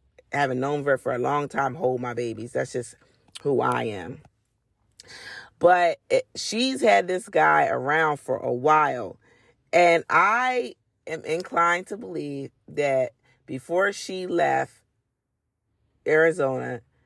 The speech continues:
she had already been seeing this guy. That's why she was, like, such in a rush to get her life started and get the fuck up out of there, because she already had the deed lined up.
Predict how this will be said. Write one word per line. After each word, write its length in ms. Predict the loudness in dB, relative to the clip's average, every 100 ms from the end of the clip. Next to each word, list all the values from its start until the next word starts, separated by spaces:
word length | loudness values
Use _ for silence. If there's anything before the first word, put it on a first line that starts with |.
| _ _
she 280 | -4 2 4
had 140 | 4
already 220 | 4 0
been 200 | -2 -4
seeing 340 | -6 -8 -8 -8
this 220 | -14 -16
guy. 200 | -16 -18 -20 _ _ _ _ _ _
That's 320 | 4 4 4
why 280 | 4 4 2
she 200 | -2 -6
was, 220 | -4 -4
like, 240 | -6 -6
such 480 | -10 -4 2 2 2
in 100 | 4
a 80 | 4
rush 460 | 6 4 2 -2 -4
to 120 | -4
get 220 | 0 4
her 120 | 6 6
life 280 | 6 4
started 400 | 2 4 4 4
and 100 | 0
get 180 | -2 -2
the 120 | 0
fuck 260 | 2 0 0
up 140 | -2 -2
out 240 | -2 -2
of 60 | -2
there, 320 | -2 -4 -6 _ _ _
because 340 | -6 -2 -2 -2
she 300 | -4 2 6
already 300 | 4 2 0
had 340 | 0 2 0 -4 -10
the 100 | -8
deed 300 | -4 -4 -2
lined 340 | -4 -6 -6
up. 220 | -6 -8